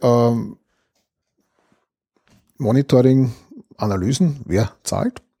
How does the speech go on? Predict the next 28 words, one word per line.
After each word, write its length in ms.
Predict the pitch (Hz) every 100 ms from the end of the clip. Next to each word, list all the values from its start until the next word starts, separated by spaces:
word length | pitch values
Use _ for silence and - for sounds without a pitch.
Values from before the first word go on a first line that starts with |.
| _ _ - - - - _
Es 140 | 120
war 80 | 110
in 80 | 113
der, 280 | 120 120 - - - _
in 140 | - 117
der 140 | 113
Vergangenheit 640 | - 107 101 110 123 120
war 100 | 113
es 60 | 110
eigentlich 320 | 113 113 113
immer 160 | 110 110
so, 180 | 104
dass, 360 | 113 117 - -
äh, 40 |
oder 480 | 117 110 104 113 107
sehr, 360 | - - 107 113
sehr 260 | - 107 -
oft, 380 | - - -
ja, 320 | - 101 104 113
ich 180 | 101
will 100 | 98
nicht 180 | 101 101
sagen, 180 | - 107
dass 140 | 98
es 100 | 101
immer 220 | 123 147 160
so 160 | 143
war, 180 | 127 131